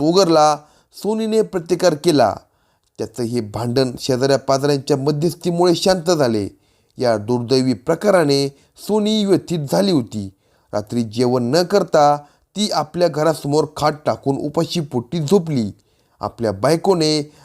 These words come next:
आपल्या अंगावर हात टाकल्याचा संताप मोहनच्या मनात उसळी घेत होता. झोपावं म्हटलं तरी झोप लागत नव्हती. या कुशीवरून त्या कुशीवर तो अंथरुणात लोळत पडला होता. झोप लागत नसल्याने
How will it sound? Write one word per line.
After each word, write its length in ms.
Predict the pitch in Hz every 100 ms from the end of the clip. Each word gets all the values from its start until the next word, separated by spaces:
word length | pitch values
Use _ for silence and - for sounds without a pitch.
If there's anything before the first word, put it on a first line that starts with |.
| -
आपल्या 420 | 165 - 196 190
अंगावर 480 | 180 175 170 165 175
हात 220 | 139 147 143 -
टाकल्याचा 460 | 135 - 143 139 131
संताप 540 | - 175 143 131 127 - _ _ -
मोहनच्या 460 | 170 185 175 196 180
मनात 380 | 170 147 151 151 -
उसळी 360 | 156 131 127
घेत 260 | 147 175 180
होता. 360 | 135 107 101 90 - _ _ _ - 120
झोपावं 440 | 120 - 127 120
म्हटलं 320 | 120 160 143 156 185
तरी 380 | 196 196 185 - - 135
झोप 260 | 202 208 208
लागत 320 | 202 196 151
नव्हती. 520 | 147 120 110 98 - _
या 160 | - 117
कुशीवरून 720 | 117 120 117 135 123 131 127
त्या 240 | 113 156
कुशीवर 640 | 151 180 185 208 175 170 165 156 _ _ -
तो 180 | 220 214
अंथरुणात 680 | 180 196 170 190 196 185 170
लोळत 280 | 175 180 175
पडला 420 | - 190 185 170
होता. 420 | 123 - 107 95 - _ _ _ 120
झोप 320 | 117 117 113
लागत 340 | 113 110 113 107
नसल्याने 760 | 139 151 185 175 156 156 147